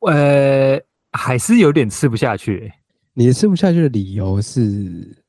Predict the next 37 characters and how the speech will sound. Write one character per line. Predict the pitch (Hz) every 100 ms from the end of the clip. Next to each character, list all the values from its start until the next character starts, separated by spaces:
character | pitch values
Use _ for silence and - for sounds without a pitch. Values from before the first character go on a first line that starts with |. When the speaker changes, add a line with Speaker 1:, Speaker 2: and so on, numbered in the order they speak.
| _ _ _
Speaker 1:
好， | _ - - 104
呃， | 98 95
这 | - 196
么 | 139
说 | 131 127
好 | 101
了， | 90
那 | 120 151
个， | 156 123 101 92 87 85 _ _
那 | 190
个 | 190 151
云 | 131 143
科 | 180 185
大 | 175 147
那 | 143
边 | 127 120 117 120 127 _ _ 143
的 | 120 104
那 | 127
个 | 117
斗 | - 92
六 | 131 123
夜 | 127 98
市 | - 101
啊， | 82
Speaker 2:
嗯。 | - _ _ _ _
Speaker 1:
之 | 156
前 | 151 - 85
嘛， | 85 82
几 | 85 104
年 | 98 101
前 | 113 98
有 | 104 95
传 | 98 95
出 | 120
新 | - 120 120
闻 | 98 80
啊， | 90